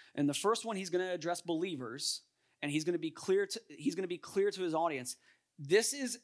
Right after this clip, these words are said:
direct teaching that Jesus gave us, okay? And the second thing he's gonna address, he's gonna address a marriage where there is a believer or a follower of Jesus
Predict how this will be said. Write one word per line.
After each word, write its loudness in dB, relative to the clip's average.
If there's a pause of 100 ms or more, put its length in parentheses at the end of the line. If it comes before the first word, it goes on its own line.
(100)
direct 2
teaching 0
that -2
Jesus -2
gave -10
us, -12 (920)
okay? -2 (380)
And 4
the 2
second 2 (400)
thing 2
he's -4
gonna 0
address, -4
he's -2
gonna -2
address -2 (240)
a 4
marriage 0
where -4
there -2
is -4
a -2
believer -4 (120)
or -2
a -4
follower -2
of -8
Jesus -4